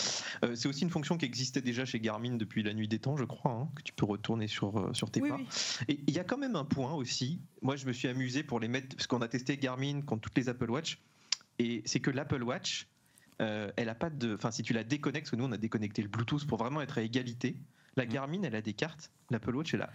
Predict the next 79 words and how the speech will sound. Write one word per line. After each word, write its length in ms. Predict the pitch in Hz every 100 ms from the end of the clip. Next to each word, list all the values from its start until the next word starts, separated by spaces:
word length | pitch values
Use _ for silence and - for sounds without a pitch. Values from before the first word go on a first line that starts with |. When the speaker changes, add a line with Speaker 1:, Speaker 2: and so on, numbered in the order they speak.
| -
Speaker 1:
aucune 360 | 190 - 131
carte 360 | 120 131 - -
par 160 | 123 120
défaut. 340 | 110 - 139 - - - - -
Et 160 | 131
quand 120 | 123
même, 180 | 160 196
tu 160 | 180 131
te 20 |
dis, 240 | 120 151
si 140 | - -
tu 100 | 123
te 100 | -
paumes, 220 | 170 190
bon, 220 | 127 123
il 80 | 104
y 20 |
a, 40 | -
il 80 | 127
y 60 |
a 80 | 143
cette 140 | 139 131
histoire 320 | - 139 127
de, 100 | 107
voilà, 260 | 101 113
Speaker 3:
C'est-à-dire, 140 | 117 123
Speaker 1:
je 40 | 110
Speaker 3:
tu 40 |
Speaker 1:
mets 40 | 110
Speaker 3:
peux 60 |
pas 140 | 120 165
te 20 |
projeter 400 | - 139 135 151
Speaker 1:
parasite. 220 | 143 123
Speaker 3:
dans 0 |
un 100 | 127
plan 480 | 117 131 147 180 185 -
comme, 220 | 135 220
Speaker 2:
Non. 120 | 214 - -
Speaker 3:
euh, 80 | 143
c'est 160 | 131 117
ce 60 |
qu'on 100 | -
Speaker 2:
Ah, 40 | 123
Speaker 3:
voyait 140 | 214
Speaker 2:
mais 20 | 214
ça, 100 | -
Speaker 1:
Non, 80 |
Speaker 3:
sur 80 | 233
Speaker 1:
et, 40 | -
Speaker 3:
la 60 |
Speaker 1:
et 20 | 120
Speaker 3:
petite 80 |
Speaker 1:
si, 160 | 123 117
et 20 |
si 80 | -
Speaker 3:
vidéo. 60 | 165
Speaker 1:
t'es 80 |
dans 120 | 170 160
des 120 | 147
coins 180 | 170 156
un 40 |
peu 120 | 170
compliqués, 540 | 147 156 - 151 151 143
justement, 420 | 117 139 139 139
où 80 | 117
t'as 160 | 117
des 120 | 104
falaises, 420 | 107 117 120 127 120
des 100 | 113
trucs 160 | 120
comme 160 | - 101
ça, 160 | 220
c'est 180 | 254 117
vachement 380 | 110 190 170 156
bien 160 | 208 240
d'avoir 220 | 127 113
une 120 | 110
carte. 320 | 110 110 -